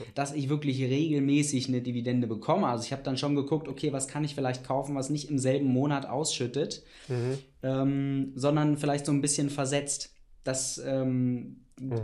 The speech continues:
Speaker 1: um genau dieses Stimuli, ja, diese,
Speaker 2: Ja.
Speaker 1: diese Motivation, äh, zu bekommen. So hab ich angefangen. Ich muss aber auch, äh, ehrlich sagen, es ist inzwischen nicht mehr so.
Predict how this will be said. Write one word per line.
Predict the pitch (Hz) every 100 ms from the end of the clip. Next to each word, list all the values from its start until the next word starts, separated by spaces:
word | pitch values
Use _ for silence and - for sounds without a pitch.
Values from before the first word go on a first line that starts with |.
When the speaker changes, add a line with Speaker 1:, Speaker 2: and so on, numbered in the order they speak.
| 113
Speaker 1:
um | 160 156
genau | 151 151 165
dieses | 151 165 160 156 -
Stimuli, | - 175 170 156 156
ja, | 156 143
diese, | 143 143 143 139
Speaker 2:
Ja. | 131
Speaker 1:
diese | 139 143
Motivation, | 143 143 147 135 135 - 143 147 147
äh, | 143 135
zu | 135 143
bekommen. | 139 - 139 135
So |
hab | 139
ich | 156 -
angefangen. | 196 202 196 160 185
Ich | 156
muss | 160 185
aber | 185 156
auch, | 185 -
äh, | 151 156
ehrlich | 151 165 160
sagen, | 151 160 160
es | 160 -
ist | 180 175
inzwischen | 165 165 160
nicht | 165 170
mehr | 165
so. | 135 110